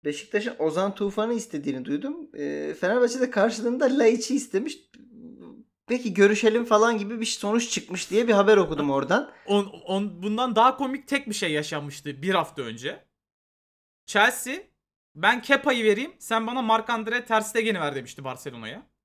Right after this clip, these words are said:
Speaker 1: Hı.
Speaker 2: Yani bununla eşdeğer komiklikte Fenerbahçe'nin
Speaker 1: <laughs>
Speaker 2: teklifi.
Speaker 1: Çok ilginç değil mi ya? Ozan Tufan'a Laiç. Bir de be-, hani hadi, hadi Fenerbahçe alkollü, tamam mı? Aradı.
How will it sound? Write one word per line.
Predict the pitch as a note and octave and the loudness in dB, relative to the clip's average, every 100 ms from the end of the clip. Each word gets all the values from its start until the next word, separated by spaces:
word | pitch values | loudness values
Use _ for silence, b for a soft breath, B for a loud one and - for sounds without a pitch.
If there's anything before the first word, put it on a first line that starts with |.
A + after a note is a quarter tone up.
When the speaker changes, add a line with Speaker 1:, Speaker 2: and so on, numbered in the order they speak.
| _ G3 | _ -10
Speaker 1:
Hı. | E3+ E3 D4+ - _ _ _ _ _ _ _ _ | -8 -6 -8 -12 _ _ _ _ _ _ _ _
Speaker 2:
Yani | B2 C3 - _ D3+ _ G#3 | -12 -12 -14 _ -20 _ -8
bununla | C#4 D4+ D4+ | -4 0 2
eşdeğer | C4 C4 C4+ B3+ B3 | 2 0 4 6 6
komiklikte | A3+ G3 - D3+ - C3+ | 2 -2 -4 -12 -8 -8
Fenerbahçe'nin | - E3+ D#3 D3 D3 C#3+ B2+ | -6 -4 -2 -2 -6 -8 -8
Speaker 1:
<laughs> | |
Speaker 2:
teklifi. | D#3 E3+ D3+ C3 - _ _ _ B B B - | -8 -6 -8 -12 -18 _ _ _ B B B -6
Speaker 1:
Çok | F#3+ G3+ | -2 0
ilginç | A#3+ A3+ A#3+ - | 0 0 -4 -4
değil | F4 | -6
mi | F#4+ C#4+ | -4 -2
ya? | C#4+ D#4+ | -4 -4
Ozan | E3 E3 E3+ | -4 -2 -2
Tufan'a | E3+ D#3+ E3+ E3 | -4 -4 -4 -2
Laiç. | D#3+ E3+ C#4+ - | 0 0 0 0
Bir | G3 | 4
de | G#3+ | 4
be-, | G#3 | 6
hani | F#3+ G3 - | 6 4 0
hadi, | - E3+ G3+ - - _ _ | -4 0 0 -2 -12 _ _
hadi | A#3+ D4+ | 2 2
Fenerbahçe | C#4 C4 C4+ G#3+ F#3+ C4+ | 4 6 8 6 6 8
alkollü, | G#3+ F3+ F3+ F3+ E3 C#3+ | 8 6 4 2 2 0
tamam | E3+ E3 | 2 2
mı? | C#3 | 4
Aradı. | E3+ F#3 D#3 C#3+ - | 8 8 8 2 -4